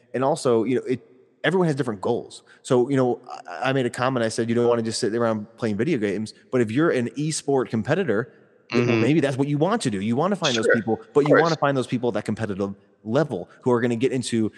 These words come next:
Speaker 1: you know, different tournaments, and they have different strategies. And they're, they're not just going there to play, to play. You know, th-, they're in there with, with a mission, and, and they have other ways to, you know, support themselves as well. So depending on what your goals are, find the people who are like you, who are like-minded, and then hang around
Speaker 2: Right.
Speaker 1: with those people.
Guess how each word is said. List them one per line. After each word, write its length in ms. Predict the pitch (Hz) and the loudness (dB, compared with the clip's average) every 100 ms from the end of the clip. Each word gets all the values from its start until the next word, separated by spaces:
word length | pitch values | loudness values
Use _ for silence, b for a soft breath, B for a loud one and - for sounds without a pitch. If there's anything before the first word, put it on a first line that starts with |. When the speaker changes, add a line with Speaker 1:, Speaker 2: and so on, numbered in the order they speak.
| b | b
Speaker 1:
you 80 | 123 | -2
know, 80 | 113 | 0
different 260 | 123 110 | -2 -4
tournaments, 400 | - 143 117 107 | -2 0 0 -2
and 60 | 107 | -2
they 80 | 107 | -2
have 120 | 110 | -2
different 200 | 123 110 | -2 -6
strategies. 540 | - 135 127 110 104 | -4 -2 -2 -2 -2
And 60 | 104 | -4
they're, 100 | 110 b - | -6 b -4
they're 100 | 160 | -2
not 80 | 156 | -2
just 160 | 113 | 0
going 240 | 131 143 131 | 2 4 4
there 120 | 127 | 2
to 80 | 117 | 0
play, 240 | - 131 | 0 0
to 60 | 107 | 0
play. 300 | - 107 90 b - | -2 -4 -6 b -2
You 80 | |
know, 160 | 113 113 | 2 2
th-, 120 | 117 | 2
they're 200 | 123 147 | 2 4
in 140 | 139 131 | 2 2
there 180 | 120 | 2
with, 180 | 117 117 | 2 0
with 140 | 131 104 | -2 0
a 60 | |
mission, 440 | 113 135 - 104 101 | 0 0 -2 -4 -4
and, 180 | 117 117 | -6 -4
and 160 | 117 | -2
they 80 | 110 | 0
have 180 | 123 120 | 0 2
other 200 | 113 110 | 2 4
ways 260 | 107 107 | 2 0
to, 80 | - | -2
you 60 | 104 | -6
know, 120 | 98 | -6
support 380 | 90 92 - 90 | -6 -10 -6 -6
themselves 400 | 101 - 98 92 b - | -6 -6 -6 -8 b -8
as 160 | 98 | -4
well. 300 | 95 104 90 b | -2 -2 -4 b
So 120 | - 123 | -6 -4
depending 280 | 127 151 | -2 0
on 60 | 127 | 0
what 80 | 110 | 0
your 100 | 110 | -2
goals 300 | 95 120 107 | 0 0 2
are, 200 | 101 98 | 0 0
find 280 | - 120 127 | -2 -2 -2
the 60 | |
people 280 | 123 120 113 | -4 -6 -4
who 120 | 101 | -2
are 80 | 101 | -2
like 320 | 98 104 101 | 0 -2 -2
you, 100 | 101 98 | -6 -6
who 80 | |
are 60 | 98 | -2
like-minded, 640 | 101 107 104 101 95 95 b b - | -2 -2 -2 -2 -2 -6 b b -8
and 100 | 107 | -6
then 100 | 101 | -4
hang 280 | 113 107 | -4 -2
around 200 | 104 101 | 2 4
Speaker 2:
Right. 180 | 95 92 | 4 0
Speaker 1:
with 100 | 101 | -4
those 220 | 101 98 - | -4 -6 -6
people. 400 | 95 - 95 | -10 -8 -10